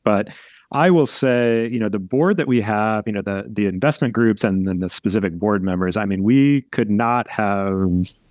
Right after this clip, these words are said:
put that together in a better way, just in terms of the people that are involved. And, you know, even our board meetings, you know, it's, it's much more of just a collaborative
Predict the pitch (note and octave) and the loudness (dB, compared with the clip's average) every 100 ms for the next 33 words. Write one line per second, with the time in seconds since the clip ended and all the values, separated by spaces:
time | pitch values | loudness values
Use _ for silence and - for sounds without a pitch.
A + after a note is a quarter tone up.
0 | _ _ _ _ _ _ _ _ _ A#2+ | _ _ _ _ _ _ _ _ _ 0
1 | A2+ G2 G2+ G2 F#2+ F2+ E2+ F#2 F2+ F#2 | 2 4 4 4 2 0 0 0 0 0
2 | F#2 E2+ G2 - G2 F2 F2+ - G2+ F#2 | 0 0 0 2 2 0 -2 -2 0 0
3 | F2+ F#2 F#2 F2+ F2 E2+ F2 G2 F#2+ - | 0 0 0 0 -2 -2 -2 -2 -2 -6
4 | - - _ - G#2+ A2+ B2+ A2 F#2+ G2+ | -18 -20 _ -4 2 4 4 2 0 0
5 | A2 G2+ G2+ G2 F#2+ F#2 F2+ G2+ F#2+ F#2+ | 0 0 0 0 0 -2 -2 -2 -2 -2
6 | G2+ - - C3+ - - - B2 B2+ A#2+ | -4 -8 -6 -8 -6 -12 -6 0 0 2
7 | A#2+ A2 A2 G2+ F#2 - A#2 - G#2 G2+ | 2 4 2 0 -2 -2 -4 -2 0 2
8 | G2+ G2 F#2+ | 2 2 0